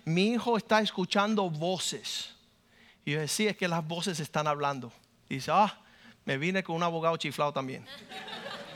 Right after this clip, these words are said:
El hijo está escuchando voces y el, el, el abogado escuchando voces. Mira, estamos en una región espiritual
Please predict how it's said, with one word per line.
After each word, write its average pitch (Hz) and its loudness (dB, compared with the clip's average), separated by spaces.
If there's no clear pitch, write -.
El 131 0
hijo 208 4
está 214 4
escuchando 202 2
voces 214 2
y 165 0
el, 196 -6
el, 135 -4
el 139 -4
abogado 147 0
escuchando 165 -4
voces. 151 -6
Mira, 196 0
estamos 233 2
en 208 0
una 220 4
región 185 -2
espiritual 170 -2